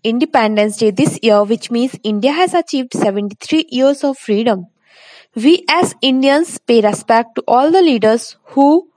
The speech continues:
fought bravely for our nation's freedom in the past. On this day, the Prime Minister of India will hoist a na-,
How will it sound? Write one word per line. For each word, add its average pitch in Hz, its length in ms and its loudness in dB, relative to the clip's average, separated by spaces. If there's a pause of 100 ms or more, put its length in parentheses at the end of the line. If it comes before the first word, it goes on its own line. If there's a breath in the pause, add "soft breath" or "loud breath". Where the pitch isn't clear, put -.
(140)
fought 330 460 0
bravely 233 460 0
for 320 200 2
our 330 160 4
nation's 247 480 -2
freedom 320 380 0
in 254 100 -4
the 294 100 0
past. 214 460 -2 (760 soft breath)
On 262 220 0
this 415 220 2
day, 440 140 4
the 415 120 2
Prime 233 260 0
Minister 277 380 0
of 381 180 -2
India 262 600 0
will 214 200 0
hoist 277 380 0
a 330 120 2
na-, 277 240 0